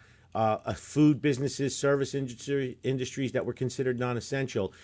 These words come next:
how do you like being a part of our world? Because us gun owners have been considered non-essential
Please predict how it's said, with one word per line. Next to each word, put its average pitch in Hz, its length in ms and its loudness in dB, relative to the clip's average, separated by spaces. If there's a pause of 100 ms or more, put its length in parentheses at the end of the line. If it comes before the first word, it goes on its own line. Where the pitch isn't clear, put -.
(360)
how 190 120 4
do 247 80 6
you 254 100 2
like 233 280 4
being 196 160 6
a 180 60 6
part 175 240 2
of 147 100 0
our 185 120 6
world? 107 300 4
Because 123 260 2
us 156 160 2
gun 170 240 4
owners 113 280 2
have 107 160 0
been 131 100 4
considered 127 560 2
non-essential 131 800 0